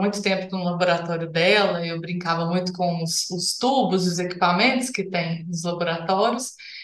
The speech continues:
Então, acho que esse começou meu despertar, é, pra ser cientista. Então, eu cursei o curso, né, de biologia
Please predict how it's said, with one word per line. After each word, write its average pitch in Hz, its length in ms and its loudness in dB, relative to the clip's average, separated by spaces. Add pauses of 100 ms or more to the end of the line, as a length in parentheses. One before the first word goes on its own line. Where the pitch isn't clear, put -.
(200)
Então, 208 240 6
acho 220 240 8
que 240 60 4
esse 220 160 4
começou 233 360 2
meu 226 140 2
despertar, 214 760 2
é, 196 200 2
pra 202 200 -2
ser 208 140 0
cientista. - 720 -4 (420)
Então, 208 280 6
eu 208 80 2
cursei 208 420 4
o 202 40 -6
curso, 262 360 -6
né, 220 200 0
de 196 160 -4
biologia 190 960 -2